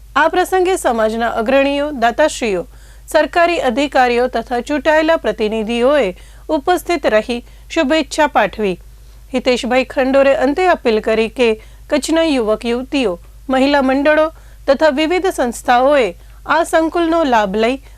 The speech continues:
પોતાના વિકાસ અને રોજગારી માટે આગળ આવવું જોઈએ. આવનારા સમયમાં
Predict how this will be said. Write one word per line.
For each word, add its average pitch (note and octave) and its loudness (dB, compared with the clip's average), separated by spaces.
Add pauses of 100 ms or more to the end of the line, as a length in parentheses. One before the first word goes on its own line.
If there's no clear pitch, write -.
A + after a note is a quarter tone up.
(120)
પોતાના C4 2
વિકાસ D4+ 0 (160)
અને A3 -2
રોજગારી B3 0
માટે G3+ -2 (360)
આગળ C#4 2
આવવું G3+ 0
જોઈએ. F#3 -2 (560)
આવનારા A3 0
સમયમાં C4+ 2